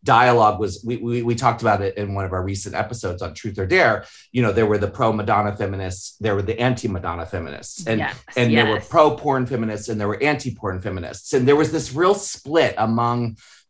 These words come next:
Speaker 1: feminists, um, and, and people who, who really were discussing a lot of these issues. And the split was real. The arguments were intense.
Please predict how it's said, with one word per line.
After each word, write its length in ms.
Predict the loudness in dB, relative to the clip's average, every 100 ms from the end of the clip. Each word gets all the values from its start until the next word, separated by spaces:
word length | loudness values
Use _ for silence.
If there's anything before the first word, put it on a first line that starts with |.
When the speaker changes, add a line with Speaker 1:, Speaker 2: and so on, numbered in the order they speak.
| 0
Speaker 1:
feminists, 920 | 2 2 0 -4 -10 -14 -14 -14 0
um, 460 | 4 6 4 2 0
and, 180 | -2 0
and 220 | 0 -2
people 280 | -2 -2 0
who, 260 | 2 -2 -6
who 200 | -4 -2 0 6
really 240 | 8 8
were 140 | 6
discussing 800 | 0 -4 -6 -6 -4 -4 -4 -4
a 80 | -2
lot 440 | 0 2 4 4
of 100 | 2
these 240 | -2 -4 -4
issues. 720 | -4 -4 -4 -6 -8 -12 -14 -16 -18 0
And 220 | 2 4
the 60 | 2
split 440 | -2 -2 -2 0
was 220 | 0 -2
real. 540 | -2 0 0 0 -6 -8
The 160 | -2 4
arguments 640 | 6 4 2 0 -2 -4
were 160 | -4 -4
intense. 880 | -4 -6 -2 0 0 -8 -12 -14